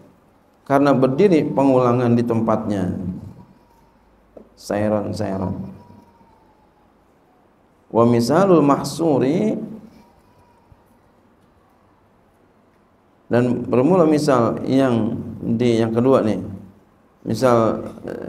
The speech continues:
diringkas, ma Zaidun illa sairon. Namanya ada mahsur nih.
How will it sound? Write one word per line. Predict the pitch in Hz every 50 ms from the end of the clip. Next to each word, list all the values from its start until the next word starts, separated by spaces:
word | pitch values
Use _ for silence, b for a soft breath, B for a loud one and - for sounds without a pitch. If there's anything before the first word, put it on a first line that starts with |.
| - 113
diringkas, | 120 123 120 131 165 180 175 - 135 113 117 117 - - - - - _ _ _ _ _ _ _ _ _ _ _ _ _ _ _ _
ma | 104 107 113 113 113 113 113 113 110 110 -
Zaidun | 95 95 95 110 110 110 110 107 104 104 107 110 110 110 107 107
illa | - 113 110 110 110 110 107 107
sairon. | 107 110 110 110 110 104 104 107 101 101 - 98 - - - - - _ _ _ _ _ _ _ _ _ _ _ _ _ _ _ _ _ _ 107
Namanya | 110 107 110 120 117 113
ada | 113 110
mahsur | 110 113 - - - - 135 120 104
nih. | 120 107 98